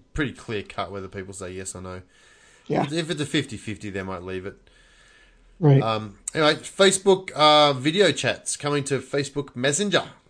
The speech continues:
Speaker 2: I like this. Uh, they've been talking about similar things for a while now, so,
Speaker 1: Yep.
Speaker 2: uh, this is cool.
Speaker 1: Yeah, what's, um, what do you think's gonna be the good thing about it?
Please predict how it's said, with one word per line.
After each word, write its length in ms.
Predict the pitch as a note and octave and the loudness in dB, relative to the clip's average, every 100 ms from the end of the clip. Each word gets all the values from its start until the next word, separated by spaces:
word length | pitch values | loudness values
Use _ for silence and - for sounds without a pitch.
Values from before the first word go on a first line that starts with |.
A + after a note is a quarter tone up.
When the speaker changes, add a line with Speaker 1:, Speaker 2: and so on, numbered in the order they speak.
| _ _ _ _ - | _ _ _ _ 2
Speaker 2:
I 80 | C4+ | 8
like 260 | C#4+ A3 G#3 | 8 8 8
this. 440 | D#3 C3 - - - | 6 6 0 -6 4
Uh, 280 | F3 D#3+ D3+ | 6 8 8
they've 200 | E3+ E3+ | 8 6
been 160 | F3 | 4
talking 320 | E3 D#3+ F3 | 4 0 2
about 320 | E3+ D#3+ D3+ - | 4 4 2 -2
similar 540 | - - G3 F#3+ E3+ | -14 4 6 8 6
things 360 | D#3+ D#3+ D#3+ E3+ | 4 2 2 0
for 180 | E3+ C#3+ | 0 0
a 60 | |
while 240 | C3+ D3 F3 | 2 2 2
now, 400 | D3 B2+ C3+ D#3 | 2 2 0 -4
so, 220 | - - | -6 -4
Speaker 1:
Yep. 180 | D3 C3+ C3 | -2 -2 0
Speaker 2:
uh, 260 | C3 C3 C#3 - _ | 0 -2 -4 -10 _
this 180 | A#2+ - | -6 -2
is 120 | F#3+ | -2
cool. 360 | - E3+ F3 - _ _ _ _ _ | 2 4 4 0 _ _ _ _ _
Speaker 1:
Yeah, 300 | C#3 D#3+ E3 | -4 0 2
what's, 340 | E3 F#3+ - F#3+ | 0 -2 -2 0
um, 480 | E3+ D#3 D3 C#3+ A#2 | 0 0 -4 -8 -2
what 140 | F3+ | 0
do 60 | F#3+ | 0
you 80 | E3 | -2
think's 300 | E3+ D3+ - | -4 -6 -4
gonna 160 | D3+ | -4
be 120 | C#3+ | -4
the 120 | C3+ B2+ | -4 -4
good 180 | C3+ | -4
thing 140 | C#3+ C3+ | -4 -4
about 240 | B2 A#2 | -2 -2
it? 100 | F2+ | -4